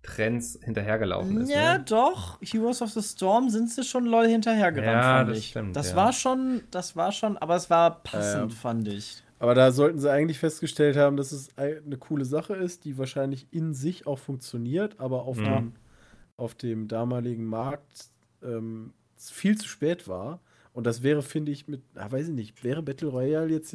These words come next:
Speaker 3: viel zu spät, keine
Speaker 1: Ja,
Speaker 3: Ahnung.
Speaker 1: das, das Ding ist, sie
Speaker 3: Also wenn
Speaker 1: haben
Speaker 3: sie es jetzt ankündigen, dann kommt's
Speaker 1: Mhm.
Speaker 3: ja eigentlich nicht vor nächstem Jahr.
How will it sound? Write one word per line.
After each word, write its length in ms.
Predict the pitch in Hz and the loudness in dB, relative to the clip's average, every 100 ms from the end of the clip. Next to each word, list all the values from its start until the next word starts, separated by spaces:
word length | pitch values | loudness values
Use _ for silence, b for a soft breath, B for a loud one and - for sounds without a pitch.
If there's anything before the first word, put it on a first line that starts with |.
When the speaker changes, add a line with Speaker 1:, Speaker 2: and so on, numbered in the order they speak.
| 143 | -12
Speaker 3:
viel 180 | - 175 | -8 -8
zu 120 | - | -8
spät, 400 | 131 - 151 151 | -10 -2 -2 -2
keine 240 | - 143 135 | -2 -2 0
Speaker 1:
Ja, 60 | |
Speaker 3:
Ahnung. 120 | 143 | 0
Speaker 1:
das, 240 | 120 120 - - - | 0 -2 -6 -20 -4
das 180 | 117 - | -4 0
Ding 140 | 147 | 0
ist, 140 | 151 | 0
sie 80 | 135 | 2
Speaker 3:
Also 120 | 127 | 4
wenn 60 | 160 | 6
Speaker 1:
haben 60 | 180 | 4
Speaker 3:
sie 60 | |
es 60 | 170 | 2
jetzt 160 | 139 - | -2 2
ankündigen, 600 | 254 311 160 131 120 113 | 0 2 0 2 0 -2
dann 100 | 113 | 0
kommt's 240 | 113 120 | 0 2
Speaker 1:
Mhm. 60 | 131 | 0
Speaker 3:
ja 60 | |
eigentlich 340 | 107 107 107 117 | 0 -2 -6 -10
nicht 100 | 101 | -8
vor 160 | - 98 | -6 -6
nächstem 380 | 95 - 104 | -8 -12 -12
Jahr. 260 | 92 87 | -10 -10